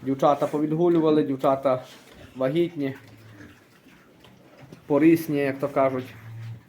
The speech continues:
Тут вже навіть видно. І зараз у нас через два,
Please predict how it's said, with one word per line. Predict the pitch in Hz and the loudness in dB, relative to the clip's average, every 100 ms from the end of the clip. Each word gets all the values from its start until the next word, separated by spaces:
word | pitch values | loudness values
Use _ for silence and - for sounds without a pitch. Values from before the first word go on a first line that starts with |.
| - - - - _ _ _ _ - - - - - - - - - - - - - - - - - - - - - - | -18 -18 -20 -20 _ _ _ _ -20 -20 -20 -20 -20 -18 -18 -20 -20 -20 -20 -20 -20 -20 -20 -20 -18 -18 -18 -16 -16 -12
Тут | - | -10
вже | 120 127 | -6 -4
навіть | 123 123 | -4 2
видно. | 135 143 135 131 - - - - - _ - _ _ _ - - - - - - - - 113 113 | 2 2 -2 -6 -10 -20 -20 -20 -20 _ -20 _ _ _ -20 -20 -20 -20 -20 -20 -20 -18 -14 -10
І | 139 156 147 - - - - 90 92 - - _ - - - - - - - - | -4 -4 -6 -12 -20 -20 -20 -18 -16 -16 -20 _ -20 -20 -18 -16 -18 -20 -20 -18
зараз | 123 135 139 131 139 | -4 0 0 0 -4
у | |
нас | 131 131 - - - - - 113 - - - - - - - - - - - | -4 -4 -6 -12 -12 -12 -12 -14 -16 -18 -20 -20 -20 -20 -20 -20 -20 -20 -8
через | 131 123 | -6 -6
два, | 123 127 | -6 -6